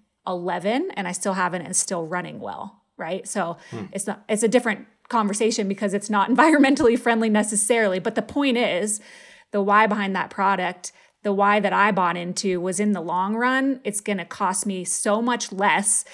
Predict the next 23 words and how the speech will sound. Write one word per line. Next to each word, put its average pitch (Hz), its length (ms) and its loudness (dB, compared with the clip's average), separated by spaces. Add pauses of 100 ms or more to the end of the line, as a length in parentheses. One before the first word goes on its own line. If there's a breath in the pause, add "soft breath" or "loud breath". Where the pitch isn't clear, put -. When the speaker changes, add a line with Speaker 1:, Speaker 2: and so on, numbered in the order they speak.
(240 loud breath)
Speaker 1:
because 202 640 0
it's - 180 -10
not 190 180 -2
gonna 185 140 -8
have 185 260 -6
bugs. 165 400 -2
It's 180 140 -12
not 185 160 -6
gonna 202 140 -4
get 202 160 -2
viruses. 180 580 -4
Knocking 190 460 -4
on 170 240 -6
wood, 185 200 0
it 165 140 -6
hasn't. - 840 -8 (280 loud breath)
And 214 140 -2
so 202 160 -2
for, 196 160 -8
by 202 320 0
the 202 100 -2
same 175 360 -6
token, 202 840 -4